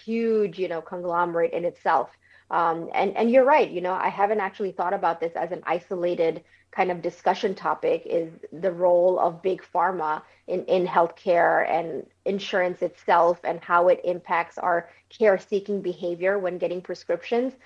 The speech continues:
Um, I know what, from my perspective, when a customer or client comes to me with a very expensive medication, my first thought is, "Well, how do I find a lower cost or free solution to help get them access to that?" You know, which isn't,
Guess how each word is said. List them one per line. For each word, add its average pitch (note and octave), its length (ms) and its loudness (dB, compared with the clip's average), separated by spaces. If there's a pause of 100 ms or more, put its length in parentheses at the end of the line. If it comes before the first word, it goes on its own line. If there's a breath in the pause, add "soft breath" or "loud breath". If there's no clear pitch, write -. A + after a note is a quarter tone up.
(220 loud breath)
Um, E3+ 260 -2
I G3+ 160 2
know F#3+ 200 4
what, E3 200 0
from F3+ 140 -4
my F3+ 160 0
perspective, F3 580 -6
when E3 240 -2 (280 soft breath)
a E3+ 80 -4
customer F#3+ 380 -2
or F3 40 0
client F3+ 280 -2
comes F3 220 -6
to G3+ 100 -4
me G3+ 140 4
with F3+ 140 2
a E3+ 60 2
very F#3 340 4
expensive F3+ 540 -6
medication, F3 720 -2
my F3+ 160 -2
first F#3+ 360 -4
thought F#3 280 6
is, F3+ 180 -2
"Well, F3 160 -2
how F#3+ 240 2
do G3 160 -2
I F3 260 0 (360 soft breath)
find F#3+ 440 0
a F#3+ 80 -4
lower F#3+ 400 0
cost F3+ 480 -4
or F#3 120 -4
free G3 280 -6
solution G3 600 -2
to G3+ 120 -18
help F3+ 260 -4
get F#3 160 -4
them E3 220 -6
access F#3 460 -4
to E3+ 140 -2
that?" D3 240 -2 (320 loud breath)
You F#3+ 140 -4
know, F3+ 360 4
which A3 220 4
isn't, A#3 460 4